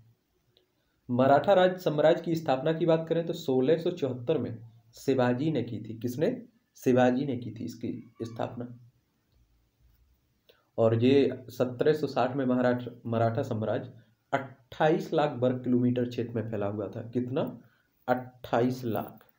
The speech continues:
समझ रहे हैं? अगला क्वेश्चन है हमारे सामने, किसके शासनकाल के बाद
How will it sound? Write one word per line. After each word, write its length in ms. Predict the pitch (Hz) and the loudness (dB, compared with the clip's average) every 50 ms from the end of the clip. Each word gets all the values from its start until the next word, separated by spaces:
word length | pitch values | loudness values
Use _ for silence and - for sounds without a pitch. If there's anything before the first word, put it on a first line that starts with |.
| _ _ _ _ _ _ _ _ _ _ _ _ _ _ _ _ _ _ _ - | _ _ _ _ _ _ _ _ _ _ _ _ _ _ _ _ _ _ _ -6
समझ 240 | - 117 147 208 | -4 -2 0 0
रहे 160 | 294 247 131 98 | -2 -2 -2 -4
हैं? 260 | 107 110 - - - _ _ _ _ _ _ _ _ _ _ _ _ _ _ _ _ _ _ _ _ _ _ _ _ _ _ _ - - | -4 -8 -14 -18 -20 _ _ _ _ _ _ _ _ _ _ _ _ _ _ _ _ _ _ _ _ _ _ _ _ _ _ _ -8 -4
अगला 240 | 120 131 160 190 | 0 2 4 4
क्वेश्चन 300 | 208 - 220 214 - 226 | 4 2 2 0 2 2
है 60 | 220 214 | 2 4
हमारे 220 | 208 196 196 208 | 4 2 2 2
सामने, 320 | - - 156 156 160 185 269 - - - - _ _ _ _ _ _ _ _ _ _ _ _ _ _ _ _ _ _ _ - | 0 -2 -4 -4 -4 -6 -6 -8 -10 -14 -20 _ _ _ _ _ _ _ _ _ _ _ _ _ _ _ _ _ _ _ 0
किसके 320 | - 196 196 190 - 247 247 | 2 2 2 4 4 4 4
शासनकाल 560 | 254 233 190 185 202 202 208 - 190 185 196 190 | 6 6 4 4 4 2 4 4 4 4 4 2
के 140 | 208 202 | 2 2
बाद 280 | 190 185 185 185 190 190 | 4 6 6 6 4 2